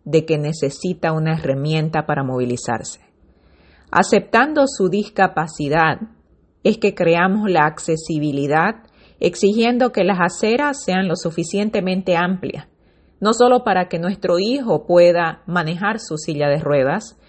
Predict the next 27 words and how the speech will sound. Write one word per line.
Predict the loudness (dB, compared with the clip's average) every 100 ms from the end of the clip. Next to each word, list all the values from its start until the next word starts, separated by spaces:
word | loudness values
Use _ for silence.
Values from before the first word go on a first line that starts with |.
| _ -4
sino | 2 2 4
para | 2 2
que | 0
el | -2
resto | -2 -4 -2 0
de | 2
la | 0 -2
comunidad | 0 -2 -2 -2 0 0 0 -2 -10 _ _ _ _ _
que | 2 4
depende | 4 2 0 2 4
de | 4
una | 2 -4
silla | -4 -4 0 2
de | 0
ruedas | 0 0 2 0 -4 -10 -8 2
pueda | 4 4
moverse | 0 0 2 0 -2 -2
libremente. | -2 -2 -2 -6 -10 -16 -20 _ _ _ _ _ _ _ 2
Con | 4 4
esto | 2 0 -2 0
nos | 0 0
aseguramos | 2 2 2 2 2 2 0
de | 0
que | -2
existan | -4 -2 -4 -2 -2 -2
rampas | 0 2 4 2 -2 -2
adecuadas | -2 -4 0 2 2 0 -2 -6